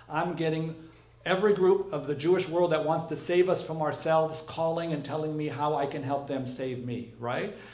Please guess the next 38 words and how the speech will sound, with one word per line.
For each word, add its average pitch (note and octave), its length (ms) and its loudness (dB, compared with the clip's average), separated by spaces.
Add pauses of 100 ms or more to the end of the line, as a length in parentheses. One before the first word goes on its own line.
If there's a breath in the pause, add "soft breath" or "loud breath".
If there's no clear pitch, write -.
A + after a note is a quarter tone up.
(220 loud breath)
And, C3+ 340 -4
and C#3 200 -2
it D3+ 120 -4
is D3+ 140 -2
our C#3 140 0
policy D#3 580 -2
to C#3 100 -8
say C3+ 200 -4
goodbye, B2+ 680 -2
thank B2 220 -6
you B2 60 -8
very A2 240 -8
much, A2+ 460 -8 (200)
with A2+ 200 -10
one B2 260 -6
exception. - 560 -10 (680 loud breath)
And A#2+ 100 -8
the A#2+ 60 -6
one D3 180 0
exception C#3+ 560 -4
is A#2+ 160 -4
when A#2+ 200 -6
we C#3 140 -2
are C#3 140 0
convinced B2+ 680 -6
that A#2 180 -8
we've B2+ 240 -8
crossed B2+ 340 -6
the B2+ 60 -6
line A#2 280 -6 (100)
into C#3+ 300 -6
anti-Semitism, G2+ 960 -12
and A2 100 -10
this A2+ 160 -10
is A2 140 -14
the G2+ 60 -14
scholarly D3+ 640 2
definition, A2 720 -8